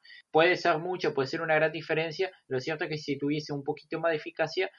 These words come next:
de repente, eh, se ganarían por diferencias bastante más abultadas. Y eso de repente,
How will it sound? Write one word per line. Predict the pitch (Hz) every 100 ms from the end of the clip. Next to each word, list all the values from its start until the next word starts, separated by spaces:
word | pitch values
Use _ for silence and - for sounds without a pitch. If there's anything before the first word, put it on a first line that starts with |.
| _
de | - 131
repente, | 131 139 139 170 151 135
eh, |
se | 123 131
ganarían | 127 127 135 156
por | 151 139 - - -
diferencias | - 139 135 143 143 139 131
bastante | 139 - 175 160
más | 151 135
abultadas. | 131 117 113 117 98 92 - _ _
Y | 151 147 151 147 160
eso | 185 233
de | 208
repente, | 185 - 415 440